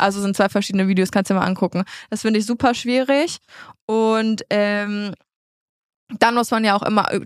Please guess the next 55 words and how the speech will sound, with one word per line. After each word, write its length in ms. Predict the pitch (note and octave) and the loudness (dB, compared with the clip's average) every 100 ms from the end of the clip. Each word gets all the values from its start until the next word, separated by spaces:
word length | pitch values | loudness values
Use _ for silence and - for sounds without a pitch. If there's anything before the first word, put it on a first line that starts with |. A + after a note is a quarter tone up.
| - | -4
überlegen, 560 | - G3+ G3+ G#3+ G#3+ G3+ | -2 0 2 0 -2 0
wer 120 | G3+ | 0
guckt 200 | G3+ G#3 | -2 -6
sich 100 | - | -4
diese 240 | G3+ G3+ G3+ | -2 0 2
Videos 320 | G#3 G3+ G3+ | 2 0 0
an. 240 | - F#3 - _ _ | -2 -2 -8 _ _
Das 120 | - G3+ | -10 -2
sind 140 | G3 | 2
hauptsächlich 880 | A3 A#3+ - A3 G#3+ - A3 A3+ - - | 2 2 0 0 0 2 2 2 -2 -6
junge 300 | G3 A#3 A3 | 0 2 2
Mädels, 520 | G#3+ A3 G3+ G#3+ A#3 | 2 2 2 0 -2
die 340 | - G#3 G#3 - | -6 -2 -2 -4
sich 200 | F#3+ G#3 | -6 -6
von 200 | - G#3 | -2 0
solchen 280 | G3 G3+ G3 | 2 0 -4
Trends 300 | - A3+ A3+ | -2 -2 0
dann 160 | G3+ G3 | -2 0
irgendwie 260 | G3+ G3+ | 0 2
auch 140 | G3 G#3 | 2 2
noch 140 | G#3 | 2
inspirieren 500 | G#3 - G3+ G3+ A#3 | 0 -2 0 2 2
lassen 300 | G#3+ A3 - | 0 0 0
oder 180 | G#3 G3+ | 0 2
sich 140 | G3 | 0
denken, 280 | - G3+ G3 | 0 -2 -2
ah, 280 | G#3+ A3 G3+ | 2 2 2
okay, 360 | G3+ G#3+ A3 C4+ - - | 2 2 2 -4 -16 -4
so 140 | A3 | 0
muss 160 | A3+ G#3+ | 0 2
man 160 | G#3 | 0
das 140 | G3+ G3 | 0 0
machen. 420 | G#3+ A#3 A#3 B3 - - | 0 2 0 -2 -4 -12
So, 160 | - G#3+ | -4 0
nee, 260 | G#3+ A#3+ | 2 2
Leute, 480 | A3 G#3+ G#3+ G#3+ G#3 G#3 - | 2 2 2 2 0 -2 -6
so 200 | - A3 | -4 0
witzig 320 | C4 B3+ A#3+ | 0 0 0
wie 80 | A3+ | 0
das 120 | A3+ | 0
auch 240 | G3 G3 - | 2 0 2
ist, 200 | B3+ - | 0 0
so 120 | G3+ | -4
Überlegungen, 600 | C3 G#3 G3+ A3 G#3+ G#3 | -2 0 0 0 -2 0
ah 160 | F3+ G#3 | 2 2
ja, 120 | G3+ | 2
dann 100 | G3 | 2
war 140 | G3 | 2
der 100 | G3+ | 2
Urlaub 220 | F#3+ A3+ G3 | 0 0 0
ja 80 | |
gar 100 | F#3+ | 0
nicht 140 | F#3+ F#3+ | 0 0
so 80 | G3 | 0
günstig. 560 | G3+ - A3+ B3 - | 0 0 0 0 -4